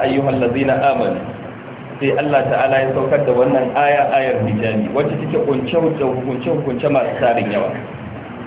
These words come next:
Hukunci na farko, Allah ya ce, "Ya ayyuhal ladzina amanu, ya ku waɗanda suka yi imani,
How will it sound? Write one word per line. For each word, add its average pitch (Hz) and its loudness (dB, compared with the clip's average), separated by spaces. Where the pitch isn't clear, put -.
Hukunci 190 2
na 160 4
farko, 170 2
Allah 170 4
ya 165 -2
ce, 170 0
"Ya 160 4
ayyuhal 165 0
ladzina 156 2
amanu, 156 4
ya 160 4
ku 165 2
waɗanda 147 2
suka - -2
yi 131 0
imani, 131 2